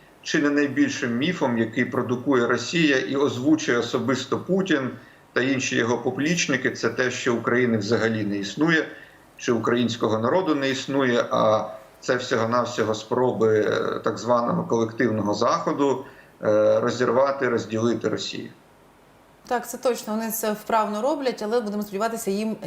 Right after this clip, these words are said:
Speaker 2: це ніколи не вдасться. А який же головний міф історії України, саме наш міф?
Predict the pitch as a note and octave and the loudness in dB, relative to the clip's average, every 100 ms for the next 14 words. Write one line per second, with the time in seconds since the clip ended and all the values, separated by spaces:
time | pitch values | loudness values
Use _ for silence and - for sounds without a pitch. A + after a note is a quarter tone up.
0 | F3+ - G#3+ G3+ G#3+ G#3 G#3+ G3 F3 C#3+ | -10 -6 -4 -2 -2 -2 0 0 -2 -2
1 | - - - - - F#3+ G#3 G4 F#4+ D#4+ | -8 -14 -14 -14 -2 0 2 0 0 0
2 | D4+ C#4 D4 C#4 G#3 B3+ D#4 - G#3+ - | 0 0 0 -2 -2 -2 -2 -4 -10 -2
3 | C4 C4 B3+ A#3 A#3+ A#3+ A3 D3+ C#3 D#3+ | -2 0 -2 -2 -2 -2 -2 -4 -6 -4
4 | D#3+ E3+ D#3+ D3+ G3+ G#3+ C#3+ - D#3 G#2 | -4 -2 -4 -4 -2 -2 -4 -6 -8 -10